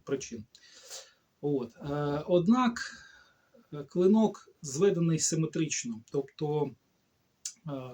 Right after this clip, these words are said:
сторона обуху в нас зведена практично так само, як і сторона, на якій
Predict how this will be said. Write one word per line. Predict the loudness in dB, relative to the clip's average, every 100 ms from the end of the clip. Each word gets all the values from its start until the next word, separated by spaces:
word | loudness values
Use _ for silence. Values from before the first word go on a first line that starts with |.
| -14 -16 -16
сторона | -16 -4 -2 0 -2
обуху | -2 0 0 0 -6 -8
в | -4
нас | -2 -2 -4 -6
зведена | -6 -4 -2 -4 -4
практично | -6 -8 -10 -10 -10
так | -10 -8
само, | -4 -4 -4
як | -4 -8 -10
і | -12 -12
сторона, | -10 -8 -6 -4
на | -4 -6
якій | -8 -12 -14